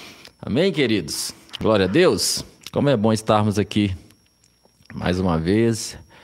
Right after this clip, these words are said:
podendo compartilhar dessa palavra e desfrutar de quem Deus é pra nós, né?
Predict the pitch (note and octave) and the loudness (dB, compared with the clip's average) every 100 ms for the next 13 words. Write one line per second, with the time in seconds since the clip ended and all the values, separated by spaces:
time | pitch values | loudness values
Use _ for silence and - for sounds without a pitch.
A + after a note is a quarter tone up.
0 | - - - - - - - D#2+ F#2 F#2+ | -20 -20 -20 -20 -20 -6 -4 0 0 2
1 | F#2 F2 D#2 - - - - - E2+ F#2+ | 0 -2 -6 -12 -20 -20 -10 -4 0 -2
2 | F2 - F2 E2+ E2 E2 - E2 F2 G2 | -2 -2 -2 0 -2 -4 -2 0 2 2
3 | G2+ G2+ G2 F2 - _ _ _ _ _ | 0 -2 -6 -8 -16 _ _ _ _ _
4 | _ _ _ _ _ _ - F2 F2 F2 | _ _ _ _ _ _ -8 -4 -2 0
5 | F2+ F2+ F2 E2 D#2 - - - _ - | 0 0 -2 -4 -10 -20 -20 -20 _ -10
6 | - - - - - F2 F2 - F#2 F2 | -6 -4 -4 -6 0 0 -2 -2 0 2
7 | F2 D#2+ E2+ E2 - E2+ D#2+ D#2+ D#2+ F2+ | 0 0 -2 -2 -2 -2 0 -2 -2 -2